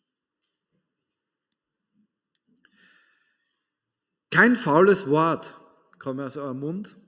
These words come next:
sondern nur eins, das gut ist zur notwendigen Erbauung, damit es den Hörenden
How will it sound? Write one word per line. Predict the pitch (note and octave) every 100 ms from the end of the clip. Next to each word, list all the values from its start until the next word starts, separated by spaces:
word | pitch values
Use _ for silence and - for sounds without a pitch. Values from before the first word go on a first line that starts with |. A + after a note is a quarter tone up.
| _ _ _ - _
sondern | - D#3+ D#3+
nur | D#3 D#3+
eins, | C#3 C#3+ F#3+ G3
das | - C#3+ -
gut | F3+ A3
ist | - E3+ -
zur | D3+
notwendigen | C3+ D3+ D3+ D3+ C#3+ C#3+ C#3
Erbauung, | B2+ B2+ A2+ A#2 G#2+ F2+ A2+ _ _ _ _ _
damit | C#3+ D3 -
es | E3+ -
den | B2 F#2+
Hörenden | C3+ D3 E3+ D#3 D3+ D3+ D3 _